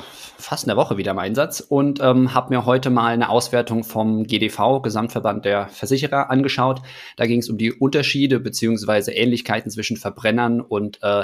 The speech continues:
E-Autos in Bezug auf Reparatur, in Bezug auf das Schadenmanagement. Und da hat der G D V festgestellt, dass sich die Schadenbilanz so ein bisschen annähert. Also es ist weiterhin so, dass E-Autos weniger schadenanfällig sind.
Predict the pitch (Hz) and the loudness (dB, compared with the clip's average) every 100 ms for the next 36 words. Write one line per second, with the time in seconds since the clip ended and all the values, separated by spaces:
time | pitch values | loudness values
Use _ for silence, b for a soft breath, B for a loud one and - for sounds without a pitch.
0 | - 123 123 127 127 123 - - 127 110 | 0 2 4 2 2 -2 -2 -6 -2 -2
1 | 113 - - 113 - 101 - 107 104 - | -2 -4 -4 -2 -2 -4 -4 -4 -4 -6
2 | - 131 131 113 107 - - - 104 - | 2 6 6 4 -2 -4 -8 -8 -4 0
3 | 107 147 139 139 135 139 135 b b - | 2 2 0 0 0 0 0 b b -2
4 | 120 107 110 110 117 101 110 107 - 107 | 0 2 2 2 -2 -4 -4 -4 -2 -2
5 | - 110 - - 104 101 98 101 - 98 | -2 -6 -6 -4 -2 -4 -6 -8 -6 -6
6 | 92 - 95 104 113 107 98 98 147 156 | -4 -2 0 0 0 -2 0 2 2 0
7 | - - - 123 117 113 - 95 - 117 | -4 -8 -6 -2 0 -2 -4 -6 -2 0
8 | 160 165 170 170 - 110 110 110 - 101 | 0 0 0 -2 -6 -6 -4 -6 -2 0
9 | 120 113 117 110 113 107 101 120 104 110 | 0 0 0 2 0 -2 -2 -2 0 -2
10 | - 107 - - - 98 123 143 120 113 | -2 -8 -8 -10 -10 2 4 4 2 0
11 | - 98 110 95 110 151 185 180 175 175 | -2 -2 -4 -4 -2 0 0 -2 0 -2
12 | 175 | -2